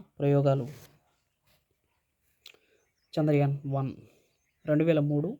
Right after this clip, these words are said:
అటల్ బిహారీ వాజ్పేయి చంద్రయాన్ ప్రోగ్రామ్ను ప్రకటించారు. దీన్ని జార్జ్ జోసెఫ్ సూచనల మేరకు రెండు వేల ఎనిమిది అక్టోబర్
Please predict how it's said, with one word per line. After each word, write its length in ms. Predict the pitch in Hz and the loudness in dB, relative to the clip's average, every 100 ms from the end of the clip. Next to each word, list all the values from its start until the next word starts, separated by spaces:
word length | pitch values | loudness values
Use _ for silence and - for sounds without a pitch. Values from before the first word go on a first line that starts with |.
| _ _ _ _ - | _ _ _ _ -10
అటల్ 200 | 143 156 | -4 -2
బిహారీ 380 | 151 147 143 143 | 0 0 0 0
వాజ్పేయి 640 | 135 139 139 - 131 139 143 _ _ _ | 0 0 0 -4 -10 -12 -14 _ _ _
చంద్రయాన్ 500 | - 139 139 139 202 - _ - | -8 -4 -2 -2 -4 -8 _ -6
ప్రోగ్రామ్ను 520 | 139 139 135 190 208 _ _ _ _ | -4 -4 -4 -4 -6 _ _ _ _
ప్రకటించారు. 560 | 147 143 147 139 139 - _ _ _ - - - _ - | -12 -10 -10 -8 -10 -14 _ _ _ -20 -20 -20 _ 0
దీన్ని 300 | 170 175 143 127 143 - _ _ | 2 4 4 0 -6 -14 _ _
జార్జ్ 280 | 151 151 139 | 0 0 -2
జోసెఫ్ 400 | 147 143 185 - - - | -4 -4 -8 -10 -20 -20
సూచనల 420 | - 139 143 143 | -12 -8 -4 -2
మేరకు 320 | 135 139 214 - _ _ _ - | -2 -4 -8 -14 _ _ _ -6
రెండు 160 | 147 151 | 0 2
వేల 140 | 156 | 4
ఎనిమిది 340 | 143 147 143 170 | 4 2 0 -2
అక్టోబర్ 460 | 143 151 143 139 | -4 -2 0 -2